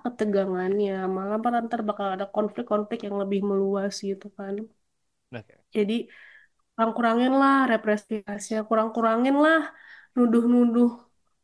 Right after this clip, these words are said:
Speaker 1: masyarakat sipil kayak
Speaker 2: Antek
Speaker 1: gitu
Speaker 2: asing ya.
Speaker 1: kan. Ya, kalau antek asing.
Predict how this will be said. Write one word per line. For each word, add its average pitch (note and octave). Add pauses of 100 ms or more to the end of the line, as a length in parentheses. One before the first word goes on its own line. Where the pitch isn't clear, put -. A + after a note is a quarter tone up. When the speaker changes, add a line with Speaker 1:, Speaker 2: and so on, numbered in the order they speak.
(300)
Speaker 1:
masyarakat A#3
sipil A3+ (260)
kayak G3
Speaker 2:
Antek F#3+
Speaker 1:
gitu A#2+
Speaker 2:
asing C3
ya. B2
Speaker 1:
kan. F#3 (180)
Ya, G3+ (160)
kalau G3+ (1160)
antek G#3 (140)
asing. G#3+